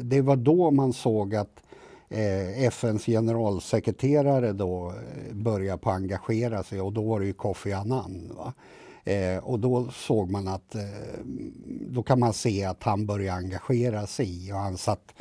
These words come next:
bland annat med i styrelsen för World Economic Forum. Så då började det här samarbetet att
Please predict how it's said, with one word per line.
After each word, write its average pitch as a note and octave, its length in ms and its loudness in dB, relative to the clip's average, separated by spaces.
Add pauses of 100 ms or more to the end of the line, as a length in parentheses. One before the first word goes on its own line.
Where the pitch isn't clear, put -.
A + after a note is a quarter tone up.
(320)
bland G#2 240 4
annat F#2 340 0
med F2+ 280 -4
i F#2 60 -4
styrelsen A2+ 760 0
för A#2 120 -6
World G#2 400 -8
Economic - 540 -12
Forum. - 460 -8 (380)
Så - 140 4
då D#3 120 6
började C3+ 460 6
det A2+ 80 6
här G#2 100 4
samarbetet G2 1400 -2
att G2 140 -6